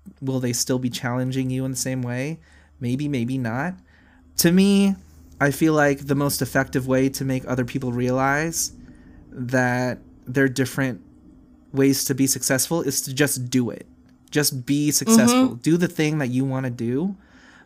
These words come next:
Speaker 1: Let me put it this way. The more effort you put towards having to convince another person is less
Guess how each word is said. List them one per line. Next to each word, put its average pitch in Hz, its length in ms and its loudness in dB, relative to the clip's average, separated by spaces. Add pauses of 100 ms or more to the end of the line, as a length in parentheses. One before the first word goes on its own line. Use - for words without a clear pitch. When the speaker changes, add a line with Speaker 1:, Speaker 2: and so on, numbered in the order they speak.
(120)
Speaker 1:
Let 147 100 0
me 147 100 2
put 143 140 -2
it 131 80 -4
this - 180 -4
way. 101 180 -10 (720)
The 135 600 2 (360)
more 170 240 2
effort 151 280 -2
you 147 100 0
put 139 500 -2
towards 127 920 0 (120)
having 147 320 0
to 143 140 -4
convince 131 480 0
another 127 260 0
person 175 520 -2
is 127 160 0
less 135 420 2